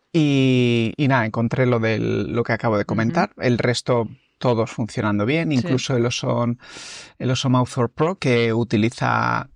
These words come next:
Speaker 1: las custom fields, que ahora como ha
Speaker 2: Sí.
Speaker 1: cambiado y está dentro del iframe, tenía curiosidad por saber si se
Speaker 2: Ujú.
Speaker 1: había todo bien.
Speaker 2: Va
Speaker 1: Así que
Speaker 2: todo
Speaker 1: nada,
Speaker 2: bien.
Speaker 1: está, está todo bien.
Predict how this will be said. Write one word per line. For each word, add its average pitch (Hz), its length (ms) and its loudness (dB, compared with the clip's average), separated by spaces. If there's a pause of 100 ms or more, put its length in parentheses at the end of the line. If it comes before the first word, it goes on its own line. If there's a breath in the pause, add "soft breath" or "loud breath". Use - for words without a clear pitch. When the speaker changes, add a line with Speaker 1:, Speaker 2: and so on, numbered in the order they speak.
(120)
Speaker 1:
las - 440 -4
custom 123 380 -2
fields, 131 440 0
que 131 120 -2
ahora 113 180 2
como 113 220 0
ha - 20 -4
Speaker 2:
Sí. 127 80 -4
Speaker 1:
cambiado 120 280 2
y 107 40 2
está 117 240 -2
dentro 110 300 -2
del 113 100 0
iframe, 120 300 0
tenía 110 320 0
curiosidad 110 520 -2
por - 140 -4
saber - 260 -4
si - 180 -6
se 170 100 -4
Speaker 2:
Ujú. - 80 -4
Speaker 1:
había 123 400 -2 (180)
todo 123 200 -2
bien. 175 420 0 (240 loud breath)
Speaker 2:
Va - 160 -6
Speaker 1:
Así - 120 -2
que - 80 -2
Speaker 2:
todo - 120 -4
Speaker 1:
nada, - 80 -8
Speaker 2:
bien. 151 240 -12
Speaker 1:
está, - 480 -2
está - 280 -6
todo - 180 -4
bien. 160 260 0